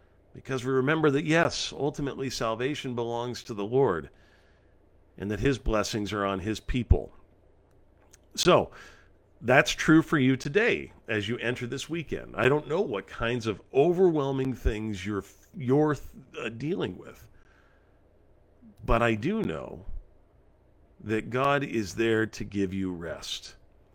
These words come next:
and that he will give you rest. So if you need to take a, take a break today, and you can find a time to even get away for a few minutes,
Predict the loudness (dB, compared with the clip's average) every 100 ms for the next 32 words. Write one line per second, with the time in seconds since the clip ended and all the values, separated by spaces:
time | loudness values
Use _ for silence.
0 | _ _ _ _ -14 -8 -6 -4 -2 0
1 | 2 2 0 -2 -8 -10 -14 -12 -12 -12
2 | -20 -20 _ _ _ _ -20 _ -12 -8
3 | -4 0 2 0 -2 -2 0 -4 -6 -18
4 | -12 -8 -6 -4 -4 -4 -2 0 2 0
5 | -2 -8 -6 -6 -6 -8 -4 -4 -4 -6
6 | -4 -2 -2 -4 -4 2 2 4 2 -2
7 | -2 -6 -4 -4 -2 -2 -6